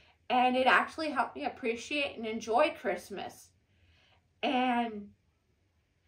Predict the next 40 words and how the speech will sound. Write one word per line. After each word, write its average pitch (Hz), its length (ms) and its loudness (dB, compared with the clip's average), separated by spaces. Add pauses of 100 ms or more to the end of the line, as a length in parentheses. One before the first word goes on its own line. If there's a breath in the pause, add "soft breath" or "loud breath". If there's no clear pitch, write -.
(340)
I 262 140 4
don't 294 420 2
really 403 320 4
have 302 240 4
any, 294 280 -2
like, 233 240 2
sensory 269 800 -2
issues. 180 520 -6
Back 285 400 2
then, 294 240 0
I 247 160 4
used 240 360 -6
to 240 100 -6
not 226 360 2
eat 233 220 -10
some 240 240 -4
of 226 120 -2
the 220 220 -2
food, 214 440 0 (440 soft breath)
but - 140 -2
that's 269 280 2
because 294 380 -4
I 233 140 4
was 226 140 -2
a 247 40 -8
picky - 360 -10 (180)
eater, 208 240 0
and 285 220 0
I 220 180 2
have 285 220 0
a 285 100 -4
feeling 269 440 -4
if 233 180 -2
a 208 80 -2
frid 247 400 -2
was 220 200 0
a 202 80 -2
thing 226 380 -6
back 240 340 0
then, 294 360 -4